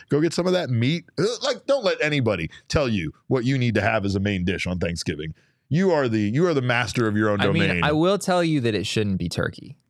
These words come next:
Speaker 2: That's just my,
Speaker 1: I mean,
Speaker 2: that's
Speaker 1: see,
Speaker 2: just
Speaker 1: that's what
Speaker 2: my
Speaker 1: he says.
Speaker 2: personal
Speaker 1: See, I'm not gonna shame you, uh, for turkey. I will shame you for ham, though. I hate ham, and I don't want ham.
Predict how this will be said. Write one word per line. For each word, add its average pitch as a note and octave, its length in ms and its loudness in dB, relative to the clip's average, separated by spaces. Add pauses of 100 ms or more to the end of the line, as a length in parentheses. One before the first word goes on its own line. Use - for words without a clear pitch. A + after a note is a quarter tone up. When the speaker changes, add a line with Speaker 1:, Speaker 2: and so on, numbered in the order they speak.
Speaker 2:
That's G2+ 240 -2
just - 280 -6
my, F2 220 -2 (100)
Speaker 1:
I F#2+ 60 -4
mean, C#3 120 0
Speaker 2:
that's C#3+ 120 -2
Speaker 1:
see, C3+ 60 -2
Speaker 2:
just G#3 100 0
Speaker 1:
that's G3 140 -2
what G3 60 0
Speaker 2:
my G#3 40 0
Speaker 1:
he G#3 60 -4
says. G#3 140 0
Speaker 2:
personal - 320 -4
Speaker 1:
See, G#3+ 120 0
I'm F3+ 80 -2
not G#3+ 160 -2
gonna F#3 260 -2
shame E3 380 -2
you, G3 320 0 (180)
uh, D3+ 200 -2
for C#3+ 100 -2
turkey. F3+ 380 -2
I C#3+ 60 2
will D3 140 0
shame C3+ 240 -2
you B2 80 -2
for G2+ 180 -2
ham, D#2 280 -4
though. - 220 -14
I A2 100 0
hate G2+ 240 0
ham, D#2+ 240 -6
and F2+ 80 -6
I F#2 60 -2
don't E2+ 160 -2
want D#2+ 160 -6
ham. D2 160 -2